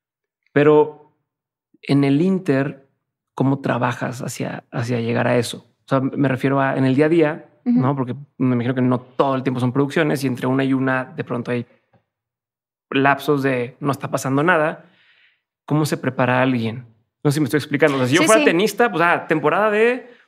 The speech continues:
Speaker 1: eh, fortalecer y luego de, de estar jugando y luego así de torneo y luego otra vez de tal, tal. En, en alguien que se dedica a lo que tú te dedicas, ¿cómo le haces para mantenerte así? Es, es un lado. Y la otra pregunta que iba a hacer, que, que me desvió un poco,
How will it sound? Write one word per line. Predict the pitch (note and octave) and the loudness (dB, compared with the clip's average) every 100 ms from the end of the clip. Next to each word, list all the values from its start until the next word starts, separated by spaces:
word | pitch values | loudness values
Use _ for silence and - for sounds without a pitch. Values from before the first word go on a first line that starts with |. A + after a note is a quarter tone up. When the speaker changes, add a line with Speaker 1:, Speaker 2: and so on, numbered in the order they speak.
| _ | _
Speaker 1:
eh, | - C3+ B2+ B2 - | -4 -4 -2 -6 -10
fortalecer | - D3+ D3 C#3 B2+ G#3+ A3 | -4 -2 0 -2 0 2 2
y | G3+ | 2
luego | D3+ D3+ | 2 4
de, | D#3 D3 C3+ | 2 2 -2
de | - B2+ B2 | -2 -2 -2
estar | B2 C#3+ | -4 -4
jugando | C#3 F3+ A3 G#3+ | 0 0 2 0
y | |
luego | F3 D3+ | 0 -2
así | C#3 C#3+ | -2 -2
de | |
torneo | C#3 C#3+ E3+ G3 G3+ | -2 -2 -2 0 0
y | F3 | 0
luego | C#3+ | -2
otra | C#3 | -2
vez | C3+ | -4
de | C3 - | -2 -4
tal, | - F3+ F3+ F3 | -2 -2 -2 -2
tal. | E3 D#3+ - _ _ _ _ _ | -4 -4 -14 _ _ _ _ _
En, | - C#3 - | -4 -4 -2
en | C3+ | 0
alguien | C3+ D#3 | 0 0
que | D#3 | -2
se | C#3+ | -2
dedica | C#3 | -2
a | D3+ | -2
lo | |
que | C3+ | -2
tú | C#3 | -2
te | C#3+ | -2
dedicas, | C3 C#3 - | -2 -4 -10
¿cómo | _ C#3+ C#3 C#3+ | _ 0 0 2
le | C3+ | 0
haces | B2+ B2+ | -2 -4
para | - B2+ | -8 -6
mantenerte | A#2+ A2+ - A#2+ - | -4 -6 -8 -8 -8
así? | A#2+ B2+ D#3 | -8 -6 -6
Es, | - - _ | -8 -14 _
es | D#3 - - _ _ _ | -16 -16 -20 _ _ _
un | C#3+ C3+ | -2 2
lado. | C#3+ C3+ | 2 2
Y | D#3 | 0
la | |
otra | C3+ C#3 | -2 -2
pregunta | C#3+ C3+ | -2 -2
que | C3+ | -2
iba | C3+ | -2
a | |
hacer, | C3 C3+ C3+ | -2 -4 -4
que, | - D3+ - | -8 -10 -12
que | - | -20
me | C#3 C3+ | -14 -12
desvió | B2+ B2+ | -10 -4
un | C3 | -2
poco, | C#3+ D3 D3 D#3+ | -2 -2 -4 -8